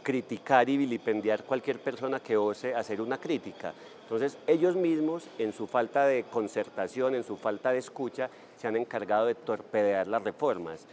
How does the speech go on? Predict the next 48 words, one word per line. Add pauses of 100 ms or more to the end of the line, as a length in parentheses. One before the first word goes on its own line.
(220)
que
muchas
veces
son
necesarias, (300)
pero
que
no
son,
no
tienen
que
ser
exactamente
lo
que
al
presidente
se
le
antoje, (200)
sino
que
para
eso
existe
el
Congreso, (240)
para
enriquecer
y
debatir
las
reformas.
Entonces, (360)
me
parece
una
lástima
que
el
presidente
esté (800)
desperdiciando
la
oportunidad
que
tuvo